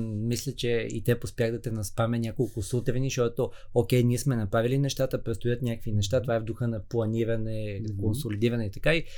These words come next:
Speaker 1: седем и половина, аз съм шест и половина в офиса, в М Т Л тогава сградата, и аз пускам мейл.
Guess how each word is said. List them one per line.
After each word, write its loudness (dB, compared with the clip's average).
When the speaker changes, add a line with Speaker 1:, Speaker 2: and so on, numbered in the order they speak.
Speaker 1:
седем 10
и 6
половина, 2
аз 0
съм -8
шест 0
и -8
половина -2
в -2
офиса, 0
в -2
М 4
Т -2
Л -4
тогава 0
сградата, 2
и 10
аз 2
пускам -4
мейл. 6